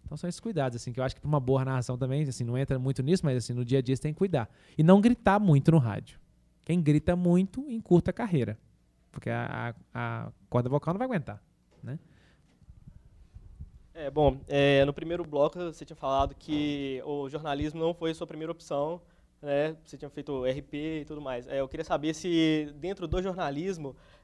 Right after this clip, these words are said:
Speaker 2: é, o radiojornalismo foi sua primeira opção, é, e como você se embrenhou nessa, nessa área do, do rádio.
Speaker 1: Foi, aí foi.
Speaker 2: Foi, né?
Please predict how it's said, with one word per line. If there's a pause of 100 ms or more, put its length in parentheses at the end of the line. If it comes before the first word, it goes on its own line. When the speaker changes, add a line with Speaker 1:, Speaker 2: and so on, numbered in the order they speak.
Speaker 2:
é,
o
radiojornalismo
foi
sua
primeira
opção, (320)
é,
e
como
você
se
embrenhou
nessa,
nessa
área
do, (120)
do
rádio.
Speaker 1:
Foi,
aí
foi.
Speaker 2:
Foi,
né?